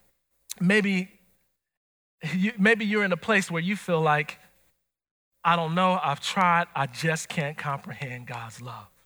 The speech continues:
I feel like I can't receive it. I feel like there's blockage." And I really believe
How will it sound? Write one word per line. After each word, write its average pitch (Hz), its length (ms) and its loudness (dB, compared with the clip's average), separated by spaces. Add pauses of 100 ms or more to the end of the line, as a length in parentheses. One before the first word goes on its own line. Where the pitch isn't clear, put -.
(880)
I 160 100 0
feel 208 240 2
like 180 220 4
I 175 120 2
can't 190 320 -2
receive 170 480 -4
it. 185 140 -8
I 151 100 2
feel 165 560 -2
like 151 260 0
there's 139 240 -2
blockage." 127 720 -10 (1040)
And 202 160 4
I 196 80 4
really 247 400 0
believe 196 880 -2